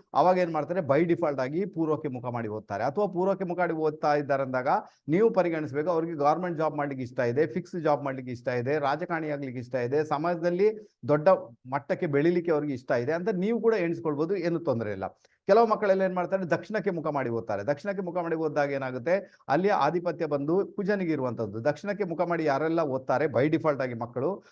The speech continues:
so ಅದು ಏನನ್ನ ಸೂಚನೆ ಕೊಡುತ್ತೆ, ಎಲ್ಲೋ ಒಂದ್ ಕಡೆ ನೀವು ಟೆಕ್ನಿಕಲ್ ನಾಲೆಡ್ಜ್ ಅನ್ನ ಪಡತಕ್ಕ-, ಪಡೆಯತಕ್ಕಂಥವ್ರು, ಟೆಕ್ನಿಕಲ್ ನಾಲೆಡ್ಜ್ ಅನ್ನ ಬಳಸ್ಕೊಂಡು ಹೋಗ್ತೀರಾ, ಟೆಕ್ನಿಕಲಿ ನೀವು ಲೈಫ್ ಅಲ್ಲಿ ಮುಂದುವರಿತೀರಿ ಅಂತ ಒಂದು ಇಂಡಿಕೇಶನ್ ಉಂಟು. ಇನ್ನು ಕೆಲವರೆಲ್ಲ ಡಿಪಾರ್ಟ್ಮೆಂಟ್ ಅಂದ್ರೆ ಪೊಲೀಸ್ ಡಿಪಾರ್ಟ್ಮೆಂಟ್ ಅಲ್ಲಿ ಕೆಲಸ ಮಾಡ್ಕೊಳ್ಳುವಂಥದ್ದು, ಇನ್ನು ಕೆಲವರೆಲ್ಲ,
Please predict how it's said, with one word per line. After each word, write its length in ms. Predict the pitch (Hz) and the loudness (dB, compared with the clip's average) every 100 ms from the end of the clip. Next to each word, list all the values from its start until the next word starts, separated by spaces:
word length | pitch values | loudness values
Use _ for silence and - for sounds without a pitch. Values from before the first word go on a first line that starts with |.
| _ | _
so 80 | 180 | 2
ಅದು 120 | 190 | 4
ಏನನ್ನ 300 | 220 240 220 | 4 2 0
ಸೂಚನೆ 380 | 208 185 185 175 | -2 -4 -4 -2
ಕೊಡುತ್ತೆ, 300 | 165 147 175 | -2 -2 -2
ಎಲ್ಲೋ 180 | 170 196 | 0 0
ಒಂದ್ 120 | 185 | 0
ಕಡೆ 180 | 190 185 | 0 -2
ನೀವು 140 | 185 | -4
ಟೆಕ್ನಿಕಲ್ 500 | 170 226 196 202 196 | -6 -6 -6 -4 -2
ನಾಲೆಡ್ಜ್ 300 | 175 175 170 | 0 0 0
ಅನ್ನ 160 | 170 175 | -2 -2
ಪಡತಕ್ಕ-, 600 | 156 139 151 139 135 - | -2 -2 -2 -4 -6 -4
ಪಡೆಯತಕ್ಕಂಥವ್ರು, 760 | 147 147 151 143 135 123 127 | 2 2 2 0 -2 2 2
ಟೆಕ್ನಿಕಲ್ 440 | 117 151 160 175 165 | 2 -2 -2 0 0
ನಾಲೆಡ್ಜ್ 300 | 151 156 151 | 0 0 0
ಅನ್ನ 100 | 156 | 0
ಬಳಸ್ಕೊಂಡು 440 | 139 135 156 135 | 0 0 -2 -4
ಹೋಗ್ತೀರಾ, 260 | 131 135 120 | -4 -2 -2
ಟೆಕ್ನಿಕಲಿ 640 | 120 139 165 170 180 226 | -2 -4 -2 2 2 2
ನೀವು 380 | 214 196 226 220 - - | 2 0 -2 -4 -12 2
ಲೈಫ್ 220 | 156 170 | 2 4
ಅಲ್ಲಿ 140 | 180 160 | 4 2
ಮುಂದುವರಿತೀರಿ 580 | 151 151 143 127 139 | 0 2 0 -2 -4
ಅಂತ 180 | 135 131 | -2 0
ಒಂದು 300 | 185 180 175 | 0 2 2
ಇಂಡಿಕೇಶನ್ 480 | 165 147 147 123 131 | 0 0 0 0 -2
ಉಂಟು. 180 | 127 175 | -2 -2
ಇನ್ನು 260 | 180 196 | 0 -2
ಕೆಲವರೆಲ್ಲ 420 | 185 175 175 175 190 208 - _ 120 | 0 4 4 4 2 0 -4 _ -2
ಡಿಪಾರ್ಟ್ಮೆಂಟ್ 460 | 147 175 151 135 | 4 4 2 -2
ಅಂದ್ರೆ 140 | 143 156 | -2 -2
ಪೊಲೀಸ್ 300 | 160 160 143 | 0 0 0
ಡಿಪಾರ್ಟ್ಮೆಂಟ್ 420 | 147 151 143 139 | 0 0 0 -2
ಅಲ್ಲಿ 120 | 127 | -2
ಕೆಲಸ 200 | 131 120 | -4 -2
ಮಾಡ್ಕೊಳ್ಳುವಂಥದ್ದು, 760 | 139 131 127 127 127 120 117 127 | -2 -4 -2 -2 -2 -2 -4 -2
ಇನ್ನು 200 | 143 165 | -2 -2
ಕೆಲವರೆಲ್ಲ, 440 | 165 151 147 151 | 0 0 0 2